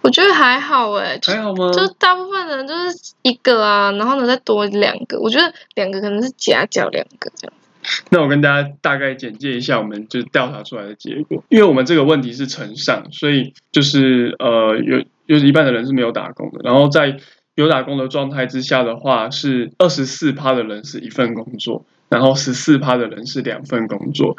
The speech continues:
Speaker 2: 六趴的人是三份工作，大概是这样的一个状态。所以其实一份工作跟两份工作的人数其实是还蛮多的。
Speaker 1: 嗯。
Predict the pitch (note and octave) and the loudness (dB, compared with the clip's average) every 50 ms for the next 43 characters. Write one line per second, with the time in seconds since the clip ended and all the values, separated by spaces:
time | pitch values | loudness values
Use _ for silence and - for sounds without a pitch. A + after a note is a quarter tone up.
0 | - _ - D#3 D3+ C3 A#2+ - B2 B2 A#2 G#2+ G#2 G2+ A2 A#2 A#2 - A2 G#2+ | -10 _ 2 4 4 4 2 -2 -4 -4 -4 -6 -8 -12 -12 -12 -10 -8 -8 -8
1 | G#2+ - A#2 G#2 G#2 - G#2 G#2 - - - - A#2+ - - A2 G2+ G2+ G2+ - | -4 -2 -2 -2 -2 -4 -6 -8 -8 -10 -6 -6 -6 -2 -2 -2 0 0 -2 -2
2 | - G#2 - - - C#3 A#2+ G#2 - - - - - _ - - - A2 G2 - | -4 -6 -6 -2 0 0 0 0 -2 -8 -18 -20 -20 _ -20 -10 -8 -8 -8 -8
3 | - _ - - - - _ _ _ _ _ _ _ - D3 C3+ C3+ C3+ B2+ B2 | -12 _ -4 -4 -4 -6 _ _ _ _ _ _ _ 2 4 4 2 0 -4 -4
4 | - A#2+ A2 A2 A2 - _ _ _ D3 E3 D#3+ D#3+ G3+ F3+ D#3+ D#3+ D#3+ D#3+ D#3 | -4 -6 -6 -6 -6 -8 _ _ _ 4 4 6 6 4 4 4 4 2 2 2
5 | D#3 D3 D3+ D3 B2+ G#2+ A#2 B2+ B2+ B2+ B2 A#2+ A#2+ A#2+ A#2+ - A#2+ G#2 - - | 2 2 2 0 0 0 -2 -4 -4 -4 -4 -6 -6 -8 -6 -6 -4 -4 -4 -6
6 | - - - - A#2+ A2+ A2 A2+ D3 C#3+ - D3 C3 B2+ - - G#2+ A2 G#2+ G#2+ | -8 -10 -4 0 2 2 4 2 2 4 4 4 4 4 0 -4 -6 -6 -6 -8
7 | - - B2+ A2+ A2+ A2+ A2 G#2 G#2+ G#2 G#2 - - _ _ _ _ _ - _ | -4 -4 -2 -2 -2 -2 0 0 0 0 -2 -6 -10 _ _ _ _ _ -4 _
8 | B2 A#2+ G#2+ G#2+ A2+ A2 - A#2+ A2 A2 A2+ A#2 - - - - - _ _ _ | 2 2 2 2 -2 -2 -4 -2 -2 -2 -4 -4 -4 -8 -8 -8 -12 _ _ _
9 | G#3 G3+ F#3+ A3+ | 2 2 2 0